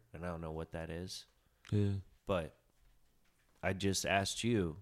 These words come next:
Speaker 1: if you had unlimited bands, what you would do. So if your buddies listen to this, if your team listens to this,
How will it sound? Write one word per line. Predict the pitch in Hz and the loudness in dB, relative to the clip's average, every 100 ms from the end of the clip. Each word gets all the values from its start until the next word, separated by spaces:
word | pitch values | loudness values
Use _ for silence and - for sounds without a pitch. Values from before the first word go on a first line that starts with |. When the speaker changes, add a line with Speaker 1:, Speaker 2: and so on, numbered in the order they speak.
| - - - | -14 -14 -10
Speaker 1:
if | 82 | -4
you | 92 | 0
had | 92 92 | 2 4
unlimited | 92 92 98 101 98 | 4 4 4 2 4
bands, | 107 107 92 90 | 4 6 4 2
what | 90 82 | 0 0
you | 90 | 4
would | 95 87 | 4 4
do. | 104 92 82 - - _ _ _ | 4 4 2 -4 -20 _ _ _
So | - - 107 90 87 - _ _ _ - | -6 0 0 0 -6 -14 _ _ _ -12
if | 95 - | -8 -4
your | 104 | -2
buddies | 92 92 95 92 | 0 0 -2 -2
listen | 95 - 101 | -2 -2 -2
to | 104 | -2
this, | 104 - | -2 -4
if | 80 | -4
your | 95 | -4
team | 90 - 95 90 | -2 -2 0 0
listens | 87 85 95 92 | 0 0 -2 -2
to | 98 | -2
this, | 95 104 - - | 0 -2 -4 -12